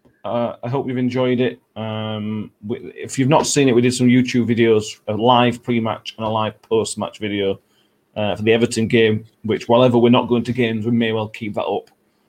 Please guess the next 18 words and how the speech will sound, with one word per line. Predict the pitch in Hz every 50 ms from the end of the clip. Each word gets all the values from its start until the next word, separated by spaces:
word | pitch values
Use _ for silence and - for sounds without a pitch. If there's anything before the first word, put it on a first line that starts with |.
| _ _ _ _ _ _
Um, | 101 98 98 95 95 95 95 98 101 98 98 95 98 95 - _ _ _ _ _ _ _ _ - 120 113
whenever, | 123 117 110 107 107 98
when | 120 123 120 117
we're | 117 113 110 110
going | 120 117 110
to | 107
games, | 107 110 101 101 98 101
it | - - - _
obviously | - - 101 - - -
becomes | _ - 104 95
a |
bit | 101 - 76 92
more | 110 101 98
difficult, | 98 107 - - - - - - 98
as | 98 92
you | -
can | - 104
imagine | 101 104 104 101 - - 104 107